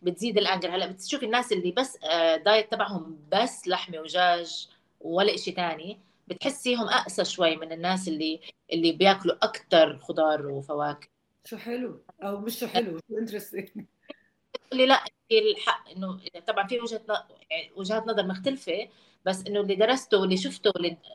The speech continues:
Speaker 1: هذا زي ما قلتي على فكرة، هيك بيصير. فبيصير الواحد لما يقدر يوقف من هاي الاستهلاك ال-، آه، شو اسمه، بيصير المديتيشن أسهل،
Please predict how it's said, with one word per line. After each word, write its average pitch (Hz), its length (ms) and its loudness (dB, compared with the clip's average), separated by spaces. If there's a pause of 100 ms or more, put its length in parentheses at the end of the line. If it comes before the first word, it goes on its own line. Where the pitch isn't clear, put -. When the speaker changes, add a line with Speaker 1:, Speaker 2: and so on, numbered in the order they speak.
Speaker 1:
هذا 202 240 0
زي 269 120 6
ما 269 100 4
قلتي 269 280 2
على 147 100 -2
فكرة، - 300 -14
هيك 262 180 2
بيصير. 214 380 -6 (400)
فبيصير 196 380 0
الواحد 233 360 0
لما 185 240 -2
يقدر 208 520 2 (260)
يوقف 226 400 0
من 208 100 -8
هاي 220 140 0
الاستهلاك 196 520 -6 (540)
ال-، 165 200 -6
آه، 156 160 -2
شو 214 120 -2
اسمه، 190 180 -4
بيصير 190 220 2
المديتيشن 240 540 2
أسهل، 143 420 -4